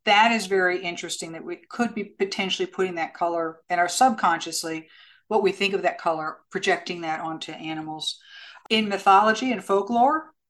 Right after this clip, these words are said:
black dogs have always been, unfortunately, associated with death, danger, bad omens,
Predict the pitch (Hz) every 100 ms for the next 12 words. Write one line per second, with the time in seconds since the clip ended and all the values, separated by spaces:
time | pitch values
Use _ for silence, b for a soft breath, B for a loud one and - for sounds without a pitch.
0 | _ 190 185 190 202 190 196 196 175 170
1 | 175 175 175 - _ - 175 175 180 B
2 | - _ _ 180 - 180 175 185 196 233
3 | 262 B B - 220 220 214 208 202 202
4 | 196 190 - 180 180 185 - - _ -
5 | 180 180 175 175 175 175 _ - 175 175
6 | 180 180 180 180 175 175 - -